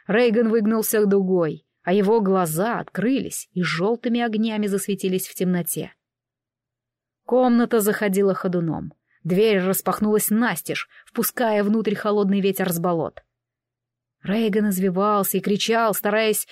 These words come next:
то отбросить руки мастера, то стереть знаки со своего тела. Чем громче старуха повторяла слова, тем сильнее выл ветер,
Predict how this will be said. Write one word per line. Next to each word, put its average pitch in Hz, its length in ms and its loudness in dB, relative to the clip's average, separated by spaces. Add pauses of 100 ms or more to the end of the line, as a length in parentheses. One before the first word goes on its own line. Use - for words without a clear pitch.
(200)
то 262 180 2
отбросить 180 560 0
руки 180 240 0
мастера, 220 560 0
то 202 140 -2
стереть 202 500 -2
знаки 185 480 -2
со 226 140 -4
своего 220 400 0
тела. 202 420 0 (800)
Чем 240 360 0
громче 247 380 0
старуха 233 460 -4
повторяла 196 540 0
слова, 180 480 -2 (360)
тем 233 180 0
сильнее 233 600 0
выл 214 260 0
ветер, 196 480 0